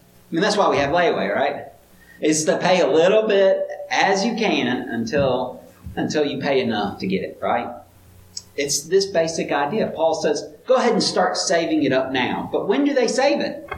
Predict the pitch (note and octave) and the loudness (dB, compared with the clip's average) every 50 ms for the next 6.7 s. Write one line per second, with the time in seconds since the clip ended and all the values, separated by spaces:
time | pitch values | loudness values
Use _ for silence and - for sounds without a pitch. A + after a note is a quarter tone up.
0 | - - - - - - - G3 B3 C#4+ D#4 C4+ C4+ A#3+ G#3+ - - A3 A3+ A3+ | -14 -16 -20 -18 -6 0 2 2 4 4 4 4 4 2 2 2 2 2 2 4
1 | A3 G#3+ G3 - A#3+ A3+ G#3 D3 - - - - - - - - - _ _ _ | 2 2 0 2 0 0 0 0 -2 -4 -8 -12 -18 -20 -20 -20 -20 _ _ _
2 | _ - G2 F#2+ C3+ C3 C3 - - B2+ A#2 A2+ A2+ G#2+ A#2 B2 F#2 E2+ - - | _ -12 -8 -2 -2 0 0 -2 -2 -2 0 0 0 0 0 -2 -2 -2 -4 -8
3 | - - - - - _ _ _ - - - - G3 F#3 F3 - - G#3 G#3+ G#3 | -12 -18 -20 -20 -20 _ _ _ -20 -8 0 2 2 4 2 2 0 2 2 4
4 | G#3 - - - F3+ A3 A#3+ A#3+ A3+ A3 - - D#3 D3+ - G#3+ D4 E4+ D#4 G#3 | 2 2 2 2 4 4 6 6 4 4 2 0 -2 0 2 2 2 4 4 4
5 | C3+ A2+ A2+ - G3 G#3+ - - - - - - _ _ - - _ - C#3 C#3 | 2 2 0 0 0 -2 -4 -8 -12 -16 -20 -20 _ _ -20 -14 _ 0 0 0
6 | C#3+ C#3+ D3+ D3+ - - A3 C4+ - - - - - | 2 2 -2 -2 0 0 2 2 2 2 0 -2 -4